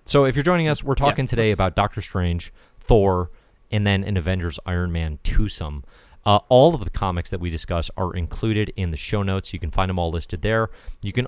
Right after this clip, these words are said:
Speaker 1: also find the complete reading lists, uh, over on, um, patreon dot com slash my marvelous year, where if you support the show,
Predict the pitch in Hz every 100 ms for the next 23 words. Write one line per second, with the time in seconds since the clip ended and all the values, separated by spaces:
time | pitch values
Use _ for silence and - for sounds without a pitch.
0 | - 151 151 147 - 113 107 104 92 92
1 | - 104 - - 120 117 - 90 98 95
2 | 90 78 87 - - - - - - -
3 | 95 87 - 104 90 95 - 92 87 85
4 | 82 85 - 90 82 80 78 - - 113
5 | - 98 85 - 82 80 90 82 85 78
6 | 76 71 76 160 139 123 - - - 98
7 | 95 92 107 98 - 92 - - 175 -
8 | 151 135 135